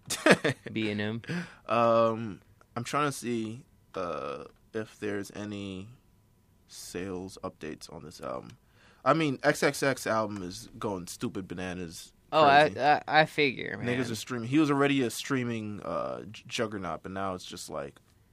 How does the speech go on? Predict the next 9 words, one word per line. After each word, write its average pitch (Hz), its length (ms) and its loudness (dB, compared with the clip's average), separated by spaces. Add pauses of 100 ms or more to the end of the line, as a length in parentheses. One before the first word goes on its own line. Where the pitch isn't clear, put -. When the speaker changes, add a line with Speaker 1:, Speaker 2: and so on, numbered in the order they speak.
(240)
Speaker 1:
crazy. 85 520 -8 (480)
Um, 110 540 0 (640)
oh, - 300 0
Ape 110 200 -6
Shit - 200 -4
is 147 100 -4
going 131 200 -4
to 175 100 -4
radio. 107 460 -2